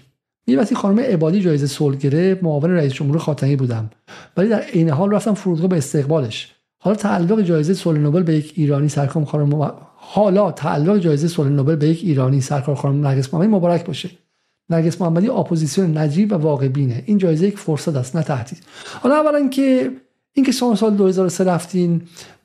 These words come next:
به عنوان معاون رئیس جمهور استقبال خانم عبادی نشون می‌ده که،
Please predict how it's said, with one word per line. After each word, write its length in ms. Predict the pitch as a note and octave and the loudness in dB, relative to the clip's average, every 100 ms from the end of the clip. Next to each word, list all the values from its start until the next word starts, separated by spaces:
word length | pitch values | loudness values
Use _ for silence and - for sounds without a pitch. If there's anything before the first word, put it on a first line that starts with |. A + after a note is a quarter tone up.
| _ _ - | _ _ -2
به 80 | E3+ | 0
عنوان 460 | F3 E3 F3 F3+ F3 E3+ E3 E3 | 0 0 0 0 0 0 0 -2
معاون 400 | C4 E3 D3+ D3 | -2 0 0 2
رئیس 240 | E3 D3+ C#3+ | 2 0 0
جمهور 400 | E3 D3 D3 - - | -2 0 -2 -4 -2
استقبال 1000 | D#3+ D3 - E3+ D3+ D3 D#3+ D#3+ D#3 D3+ | -2 -2 -2 -2 0 -2 0 0 0 -2
خانم 260 | D3 D#3 D3+ | -2 -2 -2
عبادی 420 | A#3 D#3 D#3 D#3+ | 0 0 0 2
نشون 260 | G#3 E3+ G3+ | 0 2 0
می‌ده 200 | G3+ G3+ | 0 0
که، 320 | G3+ G#3+ G#3 | 0 2 2